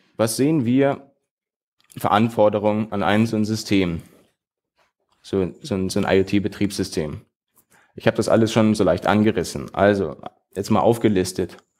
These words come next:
Ähm, wichtig, wir brauchen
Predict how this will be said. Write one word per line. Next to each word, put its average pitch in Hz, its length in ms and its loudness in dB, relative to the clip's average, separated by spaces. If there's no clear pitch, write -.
Ähm, 104 300 0
wichtig, 113 720 -4
wir 101 80 0
brauchen 107 540 -2